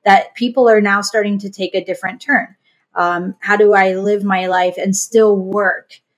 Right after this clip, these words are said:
um, but not live, like, not work and then live my life? Um, so I think that's taken a huge turn. Um, from a, from a compliance cybersecurity perspective,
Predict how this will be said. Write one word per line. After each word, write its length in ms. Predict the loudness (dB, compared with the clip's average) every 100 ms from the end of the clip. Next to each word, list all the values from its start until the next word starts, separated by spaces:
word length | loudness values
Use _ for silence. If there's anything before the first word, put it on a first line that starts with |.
| _ _
um, 600 | -2 -2 -2 -4 -8 -12 -2
but 300 | 0 0 0
not 360 | 2 2 0 -4
live, 540 | -4 -2 0 0 -2 -6 _ _ _ -4
like, 320 | -2 -4 _ _
not 400 | 2 2 2 0
work 300 | 0 0 -2
and 200 | -4 -2
then 220 | -6 -6
live 200 | -10 -10
my 200 | -10 -10
life? 460 | -12 -20 -20 _ _ -6
Um, 380 | -6 -6 -10
so 200 | -2 0
I 140 | 2 0
think 200 | -2 -2
that's 220 | -2 -4
taken 340 | -10 -10 -8 -8
a 80 |
huge 440 | -8 -10 -12 -14 -18
turn. 420 | -10 -10 -10 _ _ _ _ _ _
Um, 480 | 0 2 2 -4 -12 _
from 240 | 0 4 6
a, 320 | 6 4 0 -8
from 180 | -4 -2
a 60 | -2
compliance 520 | -4 -4 -4 -6 -2
cybersecurity 840 | -2 -2 -8 -8 -4 -2 -2 -6
perspective, 720 | -6 -6 -2 -2 -2 -4 -4